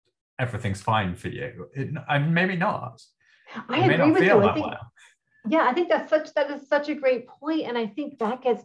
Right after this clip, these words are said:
Speaker 2: to kind of this disconnect, I think, when we see in our real world patients, when you think about, you know, what are so many of our patients impacted by? Fatigue, right? Cognitive dis-, dysfunction,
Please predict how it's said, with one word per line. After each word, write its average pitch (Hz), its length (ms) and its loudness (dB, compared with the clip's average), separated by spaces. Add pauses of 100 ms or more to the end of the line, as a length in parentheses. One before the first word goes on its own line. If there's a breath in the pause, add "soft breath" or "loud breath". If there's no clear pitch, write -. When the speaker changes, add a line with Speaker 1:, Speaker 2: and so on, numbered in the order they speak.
Speaker 2:
to 226 100 4
kind 233 180 0
of 196 120 2
this 202 140 0
disconnect, 226 720 0
I 202 140 -6
think, 220 220 -2
when 208 120 0
we 208 100 -2
see 208 320 -8
in 196 80 -6
our 190 160 2
real 208 220 6
world 185 340 -6
patients, 220 440 -6
when 208 100 0
you 208 60 2
think 240 200 -6
about, 185 360 0 (440 soft breath)
you 226 120 4
know, 226 60 8
what 226 220 4
are 240 80 4
so 233 280 2
many 226 240 4
of 185 100 2
our 180 200 0
patients 208 520 -4
impacted 196 580 -4
by? 156 320 -2
Fatigue, 226 800 -4
right? 208 380 4
Cognitive 214 500 2
dis-, 196 200 -8
dysfunction, 208 1080 0